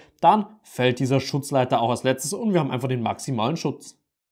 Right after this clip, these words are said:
Danach kann ich meine Leiter in meinem Fall jetzt auch schon mal auf sechs Millimeter abisolieren, so dass es anschließend auch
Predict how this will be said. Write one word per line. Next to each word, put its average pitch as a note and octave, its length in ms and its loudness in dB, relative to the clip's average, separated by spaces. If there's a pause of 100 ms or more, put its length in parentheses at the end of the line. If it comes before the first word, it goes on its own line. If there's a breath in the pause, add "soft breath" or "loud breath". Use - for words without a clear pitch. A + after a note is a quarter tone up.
(200)
Danach A#2 260 4
kann C#3 140 2
ich A2+ 80 -2
meine C3 160 0
Leiter C3+ 340 4
in B2 100 -2
meinem B2+ 260 -2
Fall B2+ 180 2
jetzt A#2+ 160 -2
auch B2+ 160 4
schon C3 140 -4
mal A#2+ 100 4
auf A2+ 180 0
sechs - 400 -2
Millimeter C#3+ 640 0
abisolieren, F3+ 640 2
so D3 360 0
dass A2+ 160 2
es A#2 140 -8
anschließend B2 580 -4
auch A#2+ 300 2